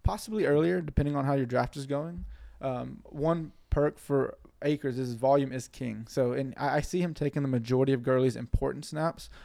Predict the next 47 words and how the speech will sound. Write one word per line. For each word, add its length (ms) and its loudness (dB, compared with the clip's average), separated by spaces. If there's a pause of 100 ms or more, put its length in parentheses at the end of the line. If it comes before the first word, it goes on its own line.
(220)
uh, 100 4
with 220 -2 (100)
Henderson, 600 2 (160)
who 120 4
I 120 8
have 180 4
on, 180 0
um, 280 0
forty-second 800 0
on 140 2
my 120 4
board, 260 0
so 80 -2
not 180 0
terribly 380 2
far 260 2
off, 240 0 (380)
um, 240 2
which 260 0 (120)
he, 160 4
he 100 2
may 180 2
fall 520 4
further 380 4
a-, 140 4
as 300 2
the, 100 -2
as 140 4
the 80 2
offseason 460 2
continues. 640 -4 (380)
Um, 580 -4 (120)
but 220 6
in 120 2
general, 440 6
I, 140 6
I 100 2
think 200 -4
Cam 220 2
Akers 240 -2
takes 240 -4
that 160 0
running 240 2
back 180 2
number 220 0
one 240 0
spot. 420 -2